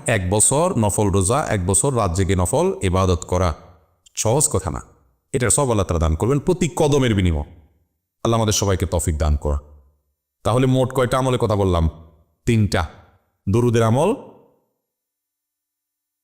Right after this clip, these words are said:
ফজর নামাজ জামাতের সাথে পড়া। তিন নম্বর কোনটা? আগে আগে ঘুম থেকে উঠে উত্তম রূপে গোসল করে পায়ে হেঁটে মসজিদে গিয়ে ইমামের কাছাকাছি গিয়ে বসা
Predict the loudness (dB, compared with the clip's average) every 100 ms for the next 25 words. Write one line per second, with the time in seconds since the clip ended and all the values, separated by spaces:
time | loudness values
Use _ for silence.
0 | _ _ -4 0 2 2 2 0 -2 -4
1 | -12 _ _ _ -2 0 0 0 -2 0
2 | 0 0 -2 -8 -20 _ _ _ -2 0
3 | 0 0 0 0 -2 -4 -12 -20 _ _
4 | _ _ _ _ _ _ -6 -2 0 0
5 | 0 0 0 0 2 2 2 0 0 0
6 | 0 0 0 0 0 0 0 0 0 0
7 | 0 0 0 0 0 0 2 2 0 0
8 | 0 0 0 2 2 2 2 0 0